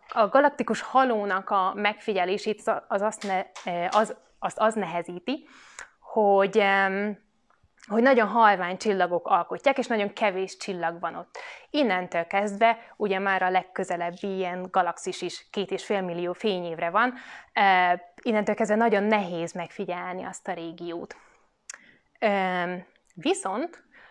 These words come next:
amit kicsit könnyebb megfigyelni, azok a, hát ez a korong, illetve ezek a spirálkarok, ahol például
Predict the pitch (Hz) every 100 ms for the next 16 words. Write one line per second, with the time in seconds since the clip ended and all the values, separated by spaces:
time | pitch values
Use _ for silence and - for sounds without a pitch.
0 | _ - 294 214 175 - 320 247 180 214
1 | 175 165 180 - 170 160 185 233 208 196
2 | - 180 180 180 - - - - _ -
3 | - 196 208 - 320 208 180 277 247 190
4 | 175 190 175 185 180 - 269 160 165 -
5 | 240 320 - - - - 311 226 - 233
6 | 185 170 175 214 277